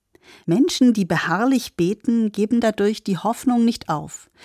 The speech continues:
Und sie bleiben mit ihren Sorgen nicht allein. Sie teilen sie mit Gott und miteinander und können so oft besser damit umgehen.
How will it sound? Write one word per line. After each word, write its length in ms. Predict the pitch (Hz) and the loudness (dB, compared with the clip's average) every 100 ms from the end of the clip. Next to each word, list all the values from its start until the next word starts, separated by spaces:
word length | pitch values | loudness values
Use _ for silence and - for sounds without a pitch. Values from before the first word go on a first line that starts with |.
| - - | -20 -8
Und 240 | - 285 - | -2 -2 0
sie 120 | 370 | -2
bleiben 360 | 196 202 220 | 0 -2 0
mit 140 | 240 208 | -2 0
ihren 200 | 208 185 | 0 2
Sorgen 300 | 170 196 208 | 2 2 2
nicht 180 | 190 - | -2 -2
allein. 520 | 170 165 196 135 135 _ _ | -2 0 -2 -6 -10 _ _
Sie 160 | - 160 | -14 -14
teilen 420 | - 160 185 226 | -8 -6 0 2
sie 120 | 202 | 2
mit 160 | 156 - | -2 -4
Gott 340 | - 208 - | -8 -10 -8
und 240 | 247 233 214 | -4 -2 0
miteinander 720 | 226 233 220 165 156 107 - _ _ _ _ _ | 2 2 2 2 2 0 -8 _ _ _ _ _
und 140 | 165 | -8
können 240 | - 170 165 | -2 0 0
so 300 | 160 175 - | 0 -4 -2
oft 340 | 180 - - | -4 -4 -8
besser 340 | 220 226 214 175 | -4 -2 -2 0
damit 320 | 175 202 - | 0 -2 0
umgehen. 480 | 226 214 170 120 | 0 0 -2 -10